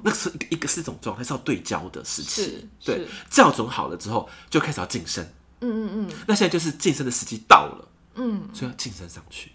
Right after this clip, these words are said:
Speaker 2: 嗯。哦，了解。
Speaker 1: 有听懂了吗？
Speaker 2: 有听懂。
Speaker 1: 对，先对焦。
Speaker 2: 对。
Speaker 1: 再晋升。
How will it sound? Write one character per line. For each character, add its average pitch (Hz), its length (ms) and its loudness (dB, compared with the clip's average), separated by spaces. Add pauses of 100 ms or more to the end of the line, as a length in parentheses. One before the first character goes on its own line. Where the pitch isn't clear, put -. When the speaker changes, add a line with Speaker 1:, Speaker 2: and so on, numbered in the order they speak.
(140)
Speaker 2:
嗯。 202 260 -2 (1600)
哦， 240 840 -6
了 180 160 -10
解。 220 360 -6
Speaker 1:
有 135 60 -2
听 165 140 -2
懂 143 160 0
了 113 60 -2
吗？ 117 300 4 (100)
Speaker 2:
有 190 140 -8
听 220 200 -2
懂。 202 380 -4
Speaker 1:
对， 151 100 0
先 151 160 -4
对 147 160 0
焦。 107 240 -6 (220)
Speaker 2:
对。 190 340 -6 (960)
Speaker 1:
再 113 100 -6
晋 104 220 -6
升。 - 160 -12